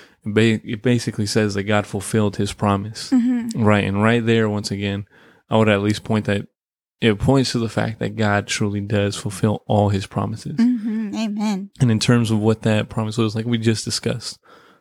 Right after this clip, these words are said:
Speaker 1: right? This almost impossible birth,
Speaker 2: Mm-hmm.
Speaker 1: truly. And an almost impossible, we'll call it the almost impossible conception
Speaker 2: Mm-hmm.
Speaker 1: would happen again.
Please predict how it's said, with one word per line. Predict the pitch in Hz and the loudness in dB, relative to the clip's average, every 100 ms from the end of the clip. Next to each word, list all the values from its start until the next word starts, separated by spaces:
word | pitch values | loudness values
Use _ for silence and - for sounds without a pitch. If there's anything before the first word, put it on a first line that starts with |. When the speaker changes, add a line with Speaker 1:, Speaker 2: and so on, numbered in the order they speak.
| _ | _
Speaker 1:
right? | 113 107 | 2 2
This | 104 98 - - | 2 0 0 0
almost | 113 110 - | 0 0 -2
impossible | 107 - 113 107 - 107 | -4 -2 -4 -4 -4 -2
birth, | 104 107 113 - - _ 262 | 0 0 -2 -6 -20 _ 2
Speaker 2:
Mm-hmm. | 254 240 233 247 | 2 2 -4 -6
Speaker 1:
truly. | - 113 107 101 98 _ _ - | 0 2 2 0 -6 _ _ -2
And | 110 | 2
an | 104 | 4
almost | 104 107 113 - | 4 4 4 2
impossible, | 110 104 113 110 120 110 110 107 104 - _ _ _ _ _ _ _ _ - - - - | 0 2 0 0 0 2 4 4 2 0 _ _ _ _ _ _ _ _ -20 -20 -20 -14
we'll | - | -10
call | 120 - 107 | -4 0 0
it | - | 2
the | 104 104 | 2 2
almost | 113 110 110 104 | 2 2 2 0
impossible | 110 107 113 110 107 | -2 0 0 0 -2
conception | 110 110 - 110 - 117 110 - | 0 0 2 0 0 -6 -8 -4
Speaker 2:
Mm-hmm. | 240 240 220 214 | 0 0 0 0
Speaker 1:
would | 110 | 2
happen | 104 107 107 | 4 2 0
again. | 101 104 107 | -2 0 0